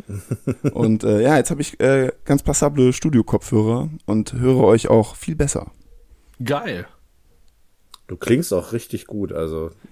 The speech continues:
Speaker 1: Top-Qualität.
Speaker 2: Ja, der, der Alex hat mir nochmal ma-, geholfen, wie ich das, äh, Mikrofon besser ausrichte. Und, äh, ja, jetzt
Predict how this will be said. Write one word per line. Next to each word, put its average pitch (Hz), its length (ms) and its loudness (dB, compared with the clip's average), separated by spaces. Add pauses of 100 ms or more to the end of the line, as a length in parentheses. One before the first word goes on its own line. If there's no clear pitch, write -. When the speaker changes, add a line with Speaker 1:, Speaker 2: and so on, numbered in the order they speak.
Speaker 1:
Top-Qualität. 110 720 0
Speaker 2:
Ja, 123 180 6
der, 127 300 8
der - 180 6
Alex 131 320 4
hat - 80 -2
mir 127 60 2
nochmal 123 240 2
ma-, 120 200 0
geholfen, 120 680 0
wie 110 60 -4
ich 104 100 -8
das, 101 300 -4
äh, 98 200 -4
Mikrofon 101 520 -2
besser 92 240 -6
ausrichte. 107 580 -8 (1400)
Und, 101 280 0
äh, 98 160 2
ja, 98 260 4
jetzt - 420 -2